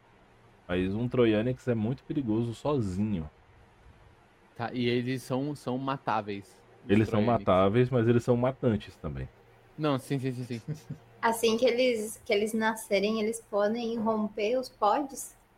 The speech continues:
Speaker 1: Provavelmente não. Porque o pod é feito pra conter um legião em termos de força.
Speaker 3: Tá.
Speaker 1: E é
Speaker 3: E
Speaker 1: aí a tia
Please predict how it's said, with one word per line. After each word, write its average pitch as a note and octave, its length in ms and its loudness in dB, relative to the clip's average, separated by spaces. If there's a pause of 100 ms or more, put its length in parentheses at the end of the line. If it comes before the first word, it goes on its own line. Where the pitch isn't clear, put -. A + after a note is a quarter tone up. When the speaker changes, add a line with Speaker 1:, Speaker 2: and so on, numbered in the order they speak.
(800)
Speaker 1:
Provavelmente A#2 580 4
não. C#2+ 140 -8 (1200)
Porque - 180 -2
o G#2+ 60 6
pod A#2 320 4
é A#2+ 40 4
feito A2+ 240 0
pra A#2+ 100 0
conter A2+ 300 -2
um A#2 140 2
legião A#2 580 4
em D#2 40 -4
termos D#2+ 300 -4
de E2 80 -6
força. - 300 -8 (1040)
Speaker 3:
Tá. F3+ 280 -4 (800)
Speaker 1:
E G#3+ 200 4
é G#3 160 4
Speaker 3:
E G3 560 0 (300)
Speaker 1:
aí A#2 80 6
a A#2 80 6
tia C3 380 2